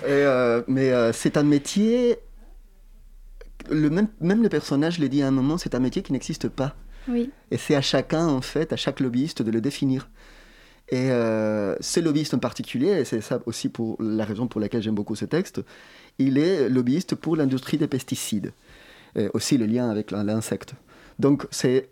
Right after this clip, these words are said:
Speaker 1: euh, c'est l'industrie des pesticides et il fait passer des lois, euh, qui l'ont, qui, qui sont très nocives contre, contre l'écologie, mais quand même il les fait passer en Europe.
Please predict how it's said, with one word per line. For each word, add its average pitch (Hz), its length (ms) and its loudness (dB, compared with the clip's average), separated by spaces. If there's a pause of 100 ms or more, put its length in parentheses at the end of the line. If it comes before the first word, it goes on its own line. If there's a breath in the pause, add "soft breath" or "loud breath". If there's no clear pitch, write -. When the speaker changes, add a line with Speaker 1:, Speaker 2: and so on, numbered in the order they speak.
(120)
Speaker 1:
euh, 110 920 2 (340)
c'est - 140 -4
l'industrie 123 340 2
des 151 100 0
pesticides 143 420 -2
et 151 40 4
il 123 80 2
fait - 120 -8
passer 165 500 -2
des 131 240 2
lois, 127 360 4 (880 soft breath)
euh, 107 500 0 (640)
qui - 120 0
l'ont, 123 720 4
qui, - 160 -12
qui - 240 -2
sont 131 140 -2
très - 180 0
nocives 165 400 2 (260)
contre, 110 840 0 (420 loud breath)
contre 139 200 2
l'écologie, 139 480 2 (160)
mais 123 80 2
quand 135 120 0
même 156 180 4
il 143 60 4
les 135 80 4
fait 139 100 -4
passer 123 300 -2
en 127 80 2
Europe. 113 300 -2